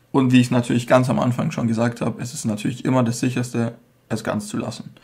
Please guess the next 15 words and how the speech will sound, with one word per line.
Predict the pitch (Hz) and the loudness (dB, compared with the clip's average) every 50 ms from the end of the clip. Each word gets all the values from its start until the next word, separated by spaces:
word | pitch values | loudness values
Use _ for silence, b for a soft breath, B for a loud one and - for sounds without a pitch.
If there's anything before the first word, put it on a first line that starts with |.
| B B B B B B B B B | B B B B B B B B B
Ob | - - 127 | -2 0 0
ihr | 131 | 2
das | 123 120 120 | 0 0 -2
jetzt | 123 110 - - - | -2 -6 -8 -10 -12
trotzdem | - - 143 143 - 147 143 | -4 -4 -4 -2 -2 -4 -4
tun | 143 156 156 139 135 | -2 -2 -2 -2 0
wollt, | 135 139 139 135 120 127 | -2 -2 -2 -2 -4 -2
äh, | 120 120 117 117 - | 0 0 0 0 0
ist | 123 - | -2 -4
euch | 123 135 147 139 | -2 -2 -2 -2
überlassen. | 147 143 143 143 147 147 - 156 160 - B B B B B B B B B B _ | -2 -2 0 0 0 -2 -2 -6 -8 -8 B B B B B B B B B B _
Ich | - 123 113 | -4 0 0
werde | 131 123 120 131 | 0 0 0 -2
jetzt | 131 127 - | -4 -6 -6
hier | - - 139 147 147 151 165 | -2 0 2 2 2 -2 -4